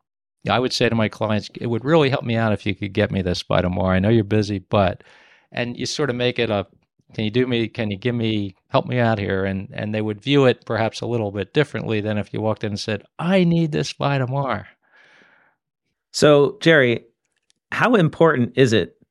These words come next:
Speaker 2: to know how to golf to be, be successful in accounting?
Speaker 1: <laughs> Yeah, so that's a great question, and I'm gonna give you an honest answer to that question that may surprise you. Um, 'cause, yeah, the, the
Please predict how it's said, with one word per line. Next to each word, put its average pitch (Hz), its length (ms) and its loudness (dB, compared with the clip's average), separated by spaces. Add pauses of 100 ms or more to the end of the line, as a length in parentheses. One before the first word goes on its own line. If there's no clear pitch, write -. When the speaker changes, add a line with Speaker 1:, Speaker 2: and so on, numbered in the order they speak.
(100)
Speaker 2:
to - 100 -2
know 127 140 4
how 131 80 2
to 117 80 0
golf 92 520 0 (260)
to 131 80 -2
be, 120 100 -4 (200)
be 127 100 4
successful 113 540 2
in 104 80 2
accounting? 92 500 -2
Speaker 1:
<laughs> - 60 0 (1120)
Yeah, 170 180 8
so 165 160 4
that's 185 160 4
a 220 40 0
great 175 280 2
question, 131 600 2
and 123 360 0
I'm 135 160 -2
gonna 139 160 -2
give 131 220 0
you 127 180 4
an 113 320 0
honest 139 420 2
answer 120 400 0
to 107 100 0
that 107 200 2
question 110 560 -4
that 104 220 -4
may 117 140 0
surprise 107 540 -2
you. 98 300 -6
Um, 104 360 0 (920)
'cause, 135 320 0
yeah, 123 220 2
the, 104 260 -4 (120)
the 104 400 -2